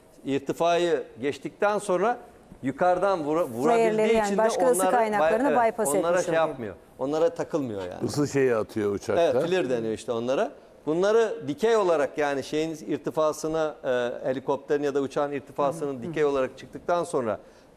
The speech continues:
Speaker 1: bütün bu u-, uçağın şeyleri, savunma sistemleri bypass oluyor. Ondan sonra dönüp yukarıdan vurduğunuz zaman en hassas yerinden
Speaker 3: Hocam
Speaker 1: vurmuş olur.
Speaker 3: peki bu
Speaker 1: Tanklar da öyle.
Speaker 3: tanka falan da atılabilir o zaman
Speaker 1: Yok,
Speaker 3: bu.
Speaker 1: tanka atılmaz abi.
Speaker 3: Niye? O da ısı.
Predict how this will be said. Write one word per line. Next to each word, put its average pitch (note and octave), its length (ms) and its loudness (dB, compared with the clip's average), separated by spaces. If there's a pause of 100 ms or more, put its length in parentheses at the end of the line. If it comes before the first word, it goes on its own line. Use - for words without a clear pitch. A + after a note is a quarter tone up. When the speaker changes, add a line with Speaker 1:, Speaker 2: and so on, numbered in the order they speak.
Speaker 1:
bütün A3 280 0
bu E3+ 40 4
u-, E3+ 180 0 (140)
uçağın E3 300 -2
şeyleri, D#3+ 400 0
savunma E3 340 0
sistemleri D3 540 -2
bypass B2+ 380 0
oluyor. F#2 220 -8 (340)
Ondan D#3+ 280 0
sonra F3 320 0
dönüp C#3 300 0
yukarıdan C#3+ 480 0
vurduğunuz C#3+ 440 -2
zaman G3+ 280 0 (420)
en A3 140 2
hassas E3 480 -2
yerinden C#3+ 300 2
Speaker 3:
Hocam A#2 80 2
Speaker 1:
vurmuş D3 240 0
olur. C#3 60 2
Speaker 3:
peki C#3+ 120 0
bu D3+ 40 2
Speaker 1:
Tanklar D#3+ 380 0
da A2+ 40 2
öyle. F#2 160 -4 (240)
Speaker 3:
tanka A2 300 -2
falan D#3+ 360 -2
da D#3 60 2
atılabilir G2+ 500 0
o F#2 60 -2
zaman G2 140 2
Speaker 1:
Yok, - 220 2
Speaker 3:
bu. - 20 -8
Speaker 1:
tanka D3+ 280 0
atılmaz A#2 400 -4
abi. F2+ 160 -10 (280)
Speaker 3:
Niye? A#2 260 -2 (100)
O B2+ 120 0
da C3+ 60 4
ısı. B2 340 0